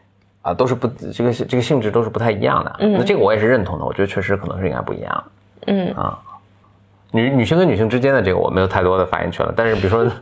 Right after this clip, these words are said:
Speaker 2: <laughs>
Speaker 1: 男性跟女性和男性跟男性之间的肯定是，它是，
Speaker 2: 不一样的。
Speaker 1: 是非常不一样的。
Speaker 2: 嗯。
Speaker 1: 嗯。
Speaker 2: 这个就包括今天下午你有问，因为我，我，我去见朋友了嘛。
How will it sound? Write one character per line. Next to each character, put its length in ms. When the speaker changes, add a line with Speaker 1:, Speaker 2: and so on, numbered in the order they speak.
Speaker 2:
<laughs> 240
Speaker 1:
男 180
性 80
跟 140
女 100
性 140
和 80
男 140
性 80
跟 100
男 160
性 100
之 60
间 100
的 80
肯 120
定 100
是， 220
它 120
是， 240
Speaker 2:
不 60
一 60
样 60
的。 20
Speaker 1:
是 40
非 60
常 180
不 80
一 40
样 220
的。 60
Speaker 2:
嗯。 160
Speaker 1:
嗯。 160
Speaker 2:
这 160
个 140
就 160
包 100
括 80
今 160
天 100
下 220
午 60
你 80
有 180
问， 180
因 80
为 40
我， 160
我， 260
我 140
去 160
见 280
朋 240
友 180
了 60
嘛。 200